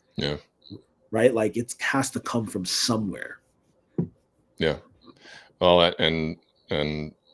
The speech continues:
Speaker 1: when you were both talking about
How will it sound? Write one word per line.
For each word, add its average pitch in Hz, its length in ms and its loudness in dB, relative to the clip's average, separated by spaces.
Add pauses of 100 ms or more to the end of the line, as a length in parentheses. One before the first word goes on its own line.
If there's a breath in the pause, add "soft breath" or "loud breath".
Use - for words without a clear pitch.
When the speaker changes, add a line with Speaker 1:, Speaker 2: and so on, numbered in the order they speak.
(520)
Speaker 1:
when 80 480 -2
you 85 160 2
were 78 100 4
both 82 400 2
talking 87 440 4
about 69 560 -6